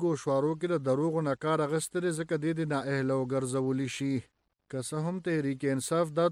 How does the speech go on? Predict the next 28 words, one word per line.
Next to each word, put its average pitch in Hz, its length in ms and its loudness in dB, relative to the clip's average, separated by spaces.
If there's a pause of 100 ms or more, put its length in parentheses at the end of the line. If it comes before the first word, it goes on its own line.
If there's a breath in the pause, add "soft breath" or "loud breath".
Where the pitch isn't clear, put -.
تورونه 143 400 0
ردوي. 135 500 2 (680)
او 120 80 0 (160)
دریځ 147 320 0
خپلوي 160 340 0
چې 170 120 -6 (100)
چرته 165 320 0
د 156 100 -2
عمران 135 380 0
خان 170 180 0
د 165 160 0
شپېتو 143 460 -2
لکو 143 240 -2
روپو 156 340 -2
مالیت 147 460 2
فلیټ 170 320 0
او 139 40 0 (120)
چرته 165 280 -2
د 170 140 0
نواز 139 300 2
شریف 156 280 -2
د 160 140 -2
خاندان 147 500 0
ملکیت 147 380 -2 (100)
د 151 140 -2
سوونو 170 380 0
اربو 135 280 2
روپو 139 260 0